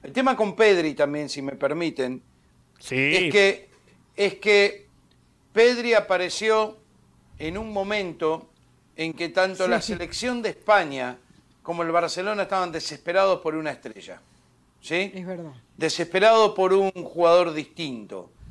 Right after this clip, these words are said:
Speaker 1: desesperados por un jugador que digan, "Este va a pelear por el Balón de
Speaker 3: Claro.
Speaker 1: Oro".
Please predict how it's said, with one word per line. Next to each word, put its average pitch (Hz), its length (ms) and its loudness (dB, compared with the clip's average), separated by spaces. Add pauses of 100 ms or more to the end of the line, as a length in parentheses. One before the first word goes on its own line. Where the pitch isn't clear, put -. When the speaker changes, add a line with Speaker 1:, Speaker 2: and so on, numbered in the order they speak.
(200)
Speaker 1:
desesperados 196 760 4
por 185 160 -2
un 190 160 0
jugador 180 680 4 (420)
que 170 160 -2
digan, 185 460 2
"Este 214 280 -2
va 196 140 4
a 190 100 -2
pelear 185 600 0 (560)
por 160 180 -6
el 156 120 -8
Balón 156 360 -4
de 139 100 -12
Speaker 3:
Claro. 160 140 -10
Speaker 1:
Oro". 139 200 -18